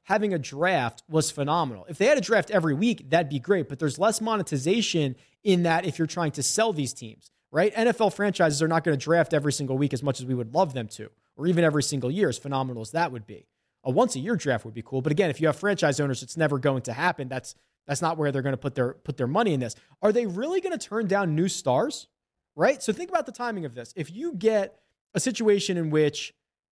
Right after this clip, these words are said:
Cam Smith wants to join Liv for whatever reason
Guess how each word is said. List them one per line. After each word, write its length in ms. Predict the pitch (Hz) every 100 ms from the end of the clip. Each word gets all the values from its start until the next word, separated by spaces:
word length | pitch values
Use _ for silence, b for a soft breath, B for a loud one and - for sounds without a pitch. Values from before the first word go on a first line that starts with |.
| _ _
Cam 420 | - 196 277 294
Smith 460 | - - 202 156 -
wants 340 | 151 240 -
to 120 | - 175
join 500 | - 190 196 175 147
Liv 220 | 127 104
for 180 | - 143
whatever 480 | 143 214 262 277
reason 440 | 240 240 208 127